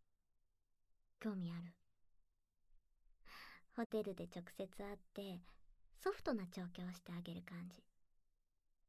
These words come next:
お兄さんなら悪いことしなさそうだし、やってあげてもいいよ。まあ、ライブチャットで十分って言うならそれでいいけど。無理にとは言わないから、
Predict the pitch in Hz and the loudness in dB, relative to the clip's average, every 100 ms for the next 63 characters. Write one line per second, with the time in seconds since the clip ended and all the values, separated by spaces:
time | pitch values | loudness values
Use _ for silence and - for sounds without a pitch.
0 | _ _ - - - - 302 320 381 453 | _ _ -10 -10 -10 -2 4 8 10 12
1 | 440 311 233 208 196 220 262 - - 175 | 12 12 10 6 6 8 8 8 4 4
2 | 185 190 214 208 208 - 180 202 185 - | 2 0 0 2 2 0 -4 -4 -6 -8
3 | - - - - 202 - 226 220 220 220 | -14 -14 -6 0 0 4 6 8 8 8
4 | 220 190 202 196 185 226 320 392 - - | 4 4 2 4 6 6 4 2 -2 -4
5 | - - - - - - - 247 240 226 | -12 -14 -4 -2 -2 -8 8 12 12 12
6 | 196 - - - - 254 277 294 302 302 | 6 -2 -4 -6 8 12 12 10 8 10
7 | 294 - 208 190 220 247 247 269 269 359 | 8 8 6 6 8 8 8 6 6 4
8 | - 226 233 339 415 262 196 180 - 190 | 4 6 8 8 8 8 4 -2 -2 0
9 | 180 185 180 180 180 - _ _ _ _ | 0 -2 -4 -4 -8 -10 _ _ _ _
10 | _ _ _ _ - 233 381 427 359 381 | _ _ _ _ -2 6 10 10 10 8
11 | 320 285 226 208 220 240 233 214 196 226 | 10 10 8 8 8 8 6 4 4 4